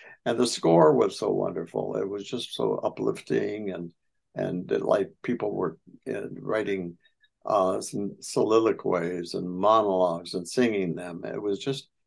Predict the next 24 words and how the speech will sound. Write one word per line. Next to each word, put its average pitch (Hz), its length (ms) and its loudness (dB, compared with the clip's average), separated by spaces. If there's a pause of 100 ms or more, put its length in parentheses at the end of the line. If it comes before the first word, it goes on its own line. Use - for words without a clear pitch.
(160)
like 107 360 4
nothing 107 440 -2
I 95 140 0
had 92 160 0
ever 90 200 -2
seen. 82 460 -6 (460)
So 120 280 6
I 113 140 8
came 117 260 2
back 98 420 4 (120)
and, 95 640 -4
uh, 98 280 0
I 110 120 -2
started 98 580 -2
doing 98 260 0
research 98 680 0
on 92 200 -2
the 95 140 -6 (640)
composer, 147 520 0 (420)
who 117 140 4
was 95 380 0 (280)
named 85 400 -6 (1000)
Stephen - 720 -4
Sondheim. - 720 0